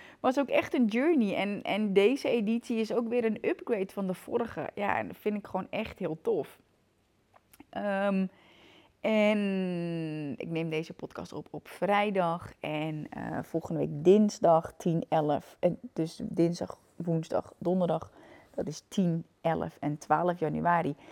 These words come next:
Gaan we een challenge organiseren.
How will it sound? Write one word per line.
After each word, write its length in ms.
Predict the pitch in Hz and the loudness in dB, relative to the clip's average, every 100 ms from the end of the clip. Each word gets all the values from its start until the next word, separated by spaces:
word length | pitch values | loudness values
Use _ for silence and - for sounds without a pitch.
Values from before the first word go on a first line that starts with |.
| - - | -20 -18
Gaan 300 | - 202 202 | 2 6 8
we 320 | 190 165 156 - | 12 12 10 6
een 240 | 160 147 - | 2 0 0
challenge 480 | - 226 277 277 - | 8 10 10 8 6
organiseren. 960 | - 254 254 233 226 - 226 220 240 | 8 8 6 0 0 -2 -2 0 -2